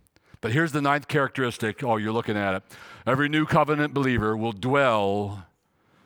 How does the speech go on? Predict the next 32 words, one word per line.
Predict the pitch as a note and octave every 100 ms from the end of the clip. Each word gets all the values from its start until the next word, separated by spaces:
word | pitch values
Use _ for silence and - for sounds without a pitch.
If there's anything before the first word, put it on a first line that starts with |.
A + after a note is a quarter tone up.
| _ _ _
in | G#2
the | G#2
land, | A#2 A#2 G2+ F2+ D#2+ D2
will | F2 G#2 B2
inherit | A#2+ G#2+ G#2 E3 B2+ A2 - - - _ - - -
the | A#2+
land. | B2 B2 G2+ F2+
There | D3
were | C#3+
land | C#3 C3+ C#3 F3 G3 A3 F#3+
promises | F3+ F3 E3 D3+ D#3+
in | C3+
the | D3 D3+
Abrahamic | D3+ D3 D3+ D#3 D#3
covenant. | - C#3 C3+ D#3 B2
They | B2
endure. | A2+ A2 C#3+ A#2+ - -
There | -
were | C#3
land | C3 D#3 F#3
promises | F#3 E3+ F3 D3+ D#3 C#3+
in | C#3
the | C#3
old | E3 E3+
covenant. | D3+ B2+ C#3+ C#3
That's | D#3 E3
folded | - D#3+ C3 C3+
up | C3
and | C3+ B2
fulfilled | B2 C3+ B2+
in | A#2+
Christ. | A2+ C#3 A#2+